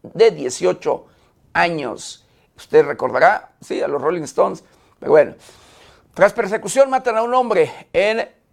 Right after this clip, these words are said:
eh, Cacalote, en el estado de Guanajuato. Otro resulta herido. Posponen por tercera ocasión la, la incidencia,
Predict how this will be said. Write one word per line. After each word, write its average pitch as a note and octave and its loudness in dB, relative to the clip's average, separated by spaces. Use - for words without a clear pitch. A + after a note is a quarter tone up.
eh, D3+ -2
Cacalote, E3 0
en G3+ -4
el D#3+ -4
estado E3+ 0
de D#3+ 0
Guanajuato. E3+ 0
Otro F#3 -6
resulta C#3+ -4
herido. F3+ 2
Posponen A3 -2
por G3 -6
tercera B3 2
ocasión - -2
la, - -4
la G#3+ 2
incidencia, F#3+ -4